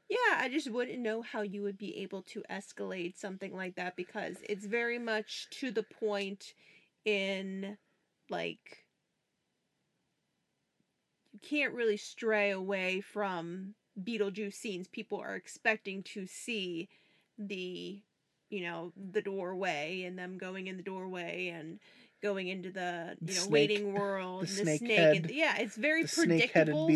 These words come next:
Speaker 1: so
Speaker 2: Beetlejuice, the, the carousel-headed Beetlejuice. I, I think, um,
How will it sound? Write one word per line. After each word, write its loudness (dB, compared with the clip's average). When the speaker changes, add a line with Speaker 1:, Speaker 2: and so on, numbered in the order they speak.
Speaker 1:
so 4
Speaker 2:
Beetlejuice, 4
the, 12
the 4
carousel-headed 8
Beetlejuice. 4
I, 10
I 12
think, 2
um, 4